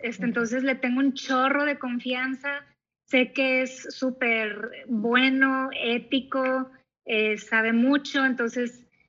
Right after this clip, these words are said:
Speaker 1: los, los envío con él y como somos amigos, pues trabajamos a la par, o sea,
Speaker 2: Claro.
Speaker 1: y no necesariamente, nunca se rompe la confidencialidad, o sea, yo nunca le, le
Speaker 2: Le
Speaker 1: ando
Speaker 2: andas
Speaker 1: diciendo, "Oye, me
Speaker 2: preguntando y
Speaker 1: contó
Speaker 2: así, claro.
Speaker 1: esto o lo otro", sino simplemente es de que,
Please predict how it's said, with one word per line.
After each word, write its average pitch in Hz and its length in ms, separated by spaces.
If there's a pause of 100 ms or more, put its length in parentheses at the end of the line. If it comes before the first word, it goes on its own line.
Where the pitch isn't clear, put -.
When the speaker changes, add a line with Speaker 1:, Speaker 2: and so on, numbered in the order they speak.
(120)
Speaker 1:
los, 233 320
los 240 220
envío 262 260
con 294 180
él 294 220
y 262 260
como 269 220
somos 302 300
amigos, 330 520
pues 285 160
trabajamos 269 500
a 302 60
la 285 180
par, 320 260
o 247 40
sea, 233 280
Speaker 2:
Claro. 185 320 (200)
Speaker 1:
y 269 120
no 277 120
necesariamente, 302 1000
nunca 285 320
se 381 120
rompe 302 260
la 311 140
confidencialidad, 233 760
o 240 40
sea, 240 120
yo 233 120
nunca 254 360
le, 233 380 (440)
le 240 80
Speaker 2:
Le 240 60
Speaker 1:
ando 240 220
Speaker 2:
andas 269 200
Speaker 1:
diciendo, 226 260
"Oye, 214 200
me 175 180
Speaker 2:
preguntando 170 100
y 175 60
Speaker 1:
contó 170 180
Speaker 2:
así, 269 140
claro. 277 160
Speaker 1:
esto - 220
o 277 80
lo 247 200
otro", 262 380
sino 247 260
simplemente 262 840
es 240 100
de 254 140
que, 226 400